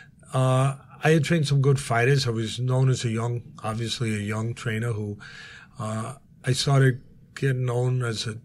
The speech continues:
I think as a teacher, someone who could change guys. And, and also as a guy who understood, being that I was a disciple of Cus D'Amato's, uh, and that was his forte, I understood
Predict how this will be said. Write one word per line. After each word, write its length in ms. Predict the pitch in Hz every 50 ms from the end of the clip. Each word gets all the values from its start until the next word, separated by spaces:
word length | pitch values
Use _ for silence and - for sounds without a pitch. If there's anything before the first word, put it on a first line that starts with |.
| - - - - - - - - - - - - - - - - -
I 40 |
think 260 | 113 - - 127 113 117
as 160 | 107 101 107
a 60 | 95
teacher, 480 | 87 - 117 113 110 - - 147 151 143 - - - - - -
someone 300 | - - 123 113 117 117
who 220 | 110 104 113 107 101 - -
could 140 | - - 104
change 400 | - - 131 107 117 120 - -
guys. 380 | - 113 110 117 135 139 135 - - - - - - - -
And, 380 | 123 120 123 123 123 127 135 139 -
and 400 | 131 131 127 127 131 131 135 139 -
also 600 | 135 139 147 143 143 - 160 151 143 139 135 139 - - - - - - - - - - -
as 180 | 135 135 117 127
a 60 | 131
guy 240 | 127 135 135 139 139
who 380 | 139 139 139 139 135 135 139 -
understood, 1000 | 135 135 131 131 123 - - - - - - 135 131 131 120 - - - - -
being 240 | - 127 127 131 123
that 140 | 123 120 120
I 60 | 117
was 200 | 113 113 110 110
a 80 | 113
disciple 540 | 101 104 110 104 - - 135 120 107 117 117
of 80 | 107 -
Cus 240 | - 120 110 - -
D'Amato's, 500 | 110 107 107 110 110 120 131 131 - - - - - - - - - - - - -
uh, 240 | 101 107 107 110 120
and 140 | 117 110 113
that 140 | 117 120 113
was 180 | 113 107 -
his 140 | - 110 -
forte, 560 | - - 120 117 110 - - 117 120 127 123
I 100 | 120 123
understood 800 | 127 131 131 127 127 123 - - - - - 135 131 127 120